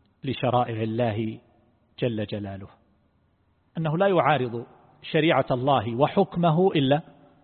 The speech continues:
سفيه، فإن أحكام الله تبارك وتعالى على وفق الحكمة التي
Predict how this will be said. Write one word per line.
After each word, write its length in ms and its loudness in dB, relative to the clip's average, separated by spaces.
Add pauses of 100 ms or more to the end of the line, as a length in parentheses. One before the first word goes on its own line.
(320)
سفيه، 400 -4 (760)
فإن 260 0
أحكام 440 0
الله 420 0 (320)
تبارك 420 4
وتعالى 720 0 (1080)
على 160 0
وفق 420 -4 (1120)
الحكمة 560 -6 (800)
التي 600 0